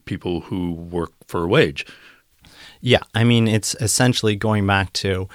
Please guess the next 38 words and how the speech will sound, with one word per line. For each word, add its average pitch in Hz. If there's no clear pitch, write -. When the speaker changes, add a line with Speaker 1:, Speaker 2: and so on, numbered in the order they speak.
Speaker 2:
you -
know, 87
we 117
put -
our, 104
try -
to 98
put 98
ourselves 87
in 90
a 90
tradition 92
of 87
comforting 98
the 90
afflicted, 90
uh, 92
inflicting 92
the 87
comfortable. 92
And, 92
you 95
know, 85
what 95
mainstream 98
papers 95
are 90
doing 87
right 82
now 95
is 85
when 87
they're, 85
we're 87
faced -
with 78
budget 104
choices, 85